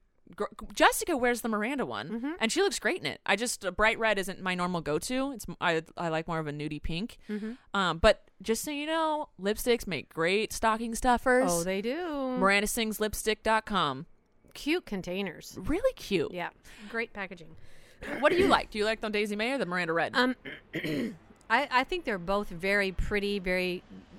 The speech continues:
Speaker 2: high
Speaker 1: They're good
Speaker 2: quality.
Speaker 1: lipsticks.
Speaker 2: Good, yeah, high quality.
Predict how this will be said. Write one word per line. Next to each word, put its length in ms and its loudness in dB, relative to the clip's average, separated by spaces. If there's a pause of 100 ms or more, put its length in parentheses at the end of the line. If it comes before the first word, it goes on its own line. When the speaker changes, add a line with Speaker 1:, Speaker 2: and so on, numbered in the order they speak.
(340)
Speaker 2:
high 80 -10
Speaker 1:
They're 100 10
good 120 0
Speaker 2:
quality. 400 10
Speaker 1:
lipsticks. 200 0
Speaker 2:
Good, 200 4
yeah, 380 6
high 200 2
quality. 420 -2